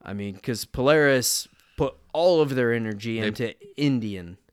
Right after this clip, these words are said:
Speaker 2: Yeah, they
Speaker 1: once
Speaker 2: did.
Speaker 1: they picked up Indian, so
Speaker 2: Which was a smart move.
Speaker 1: Yeah, but you coulda kept Victory. They're two different
Speaker 2: It's true.
Speaker 1: things.
Speaker 2: It's true.
Speaker 1: I'd like to do a cafe racer as well. Get, like, an old, uh,
Speaker 2: I'm actually
Speaker 1: Goldwing.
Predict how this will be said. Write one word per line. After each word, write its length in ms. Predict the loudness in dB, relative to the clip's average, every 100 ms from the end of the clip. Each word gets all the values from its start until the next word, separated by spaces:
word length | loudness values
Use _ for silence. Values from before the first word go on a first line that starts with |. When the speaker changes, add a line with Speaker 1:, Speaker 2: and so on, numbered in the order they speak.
| _ -12
Speaker 2:
Yeah, 300 | -10 -8 -8
they 80 |
Speaker 1:
once 180 | -8 -6
Speaker 2:
did. 40 | -6
Speaker 1:
they 80 | -6
picked 340 | -6 -8 -6
up 140 | -6 -6
Indian, 480 | -8 -8 -12 -16
so 500 | -16 -12 -10 -8 -10
Speaker 2:
Which 180 | -10 -10
was 140 | -10 -10
a 60 |
smart 300 | -12 -16 -16
move. 340 | -14 -14 -16 -20 _ _
Speaker 1:
Yeah, 520 | -16 -2 0 0 -4 -10
but 420 | -10 -12 -12 -18
you 80 | -20
coulda 220 | -8 -8 -6
kept 300 | -6 -8 -2
Victory. 440 | 0 0 -4 -8
They're 160 | -4 -4
two 220 | 0 2
different 520 | 4 2 -2 -6 -8 _ -6
Speaker 2:
It's 220 | -4 -4
true. 100 | -6
Speaker 1:
things. 160 | -12 -16 -14
Speaker 2:
It's 160 | -14
true. 240 | -14 -18 -20 -4
Speaker 1:
I'd 160 | -2 2
like 160 | 0
to 80 | 0
do 140 | -2 -2
a 60 |
cafe 460 | -2 -4 -4 -4 -6
racer 340 | -8 -12 -16
as 140 | -16 -12
well. 280 | -12 -12 _ -6
Get, 160 | -4
like, 160 | -4 -6
an 120 | -4
old, 340 | -2 -2 -2 -2
uh, 340 | -4 -4 -6
Speaker 2:
I'm 80 | -8
actually 480 | -10 -12 -6 -2 -2
Speaker 1:
Goldwing. 340 | 0 0 -2